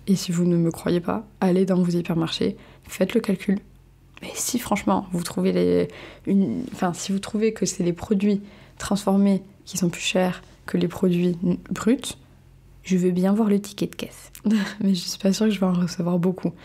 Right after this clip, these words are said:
Donc ça aussi, c'est quelque chose, il faut essayer de prendre l'habitude. Alors si là, aujourd'hui, vous avez l'habitude de manger des plats tout préparés, euh, des aliments ultra transformés,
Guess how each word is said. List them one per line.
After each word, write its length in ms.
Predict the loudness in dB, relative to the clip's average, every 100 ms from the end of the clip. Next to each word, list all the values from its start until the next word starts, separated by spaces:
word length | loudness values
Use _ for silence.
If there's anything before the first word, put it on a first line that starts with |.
| -18 -16 -16 -6
Donc 100 | -4
ça 120 | 0 0
aussi, 260 | 2 0
c'est 120 | -2
quelque 180 | -4 -4
chose, 220 | 0 0 0
il 60 |
faut 120 | -6 -4
essayer 140 | -4
de 40 |
prendre 180 | 0 0
l'habitude. 400 | 0 -2 -4 -6 -6 -14 -18 -14 -6
Alors 200 | -4 -4
si 160 | -2
là, 120 | 0 2
aujourd'hui, 360 | 2 2 0
vous 120 | 0
avez 80 | -2
l'habitude 280 | -2 -4 -4
de 60 | -2
manger 240 | -2 -4
des 80 | -4
plats 140 | -6
tout 140 | -6 -4
préparés, 600 | -2 0 2 2 2 2
euh, 80 |
des 260 | 0 -2 -2
aliments 240 | -2 -2 -4
ultra 220 | -6 -6
transformés, 520 | -6 -4 0 2 0